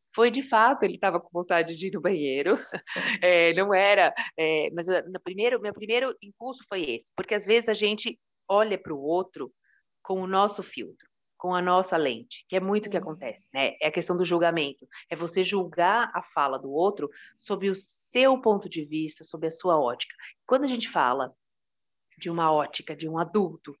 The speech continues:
Speaker 1: e de uma ótica infantil, é lógico que a nossa malícia, é, é, vem sempre na frente, porque faz parte, a gente tá condicionado, né? A gente vive num mundo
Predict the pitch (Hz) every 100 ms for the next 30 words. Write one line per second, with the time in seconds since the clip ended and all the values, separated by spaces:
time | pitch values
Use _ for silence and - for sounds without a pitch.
0 | _ 170 170 165 156 147 147 - - -
1 | 135 - 208 208 - - 208 220 240 254
2 | - 202 185 165 165 165 156 - - -
3 | 165 175 190 175 165 - 160 151 - -
4 | 160 156 151 147 131 165 175 185 190 -
5 | 220 220 196 185 165 160 117 - - 240
6 | 381 381 _ _ _ _ 330 339 302 277
7 | 294 233 247 254 254 254 254 226 202 226
8 | 180 165 202 202 208 233 208 156 185 254
9 | 220